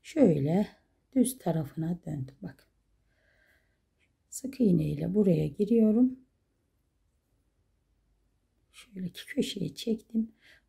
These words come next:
Buraya üçer zincirden beş tane kirpik yapacağız. Şöyle bir zincirimi çektim. İlk çiçeğimizi bu dört zincirli yuvanın içerisine kapatacağız. Bakın şöyle tığımızın ucuyla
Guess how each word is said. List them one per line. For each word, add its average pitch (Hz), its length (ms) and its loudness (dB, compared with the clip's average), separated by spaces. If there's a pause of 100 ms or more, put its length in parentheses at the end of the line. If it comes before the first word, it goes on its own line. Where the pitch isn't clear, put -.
(100)
Buraya 240 440 4
üçer 311 320 2
zincirden 170 840 0 (140)
beş 339 240 -2
tane 170 320 -2
kirpik - 380 -12
yapacağız. - 360 -20 (380)
Şöyle 311 340 2
bir 320 80 6
zincirimi 233 640 6
çektim. - 540 -10 (960)
İlk - 400 -4 (120)
çiçeğimizi 170 800 0 (960)
bu 226 440 2 (540)
dört 277 160 10
zincirli 175 520 2
yuvanın 233 800 2 (1200)
içerisine 190 500 -2
kapatacağız. 220 640 -4
Bakın 214 200 -6
şöyle 214 360 -4
tığımızın 196 560 2
ucuyla 214 560 0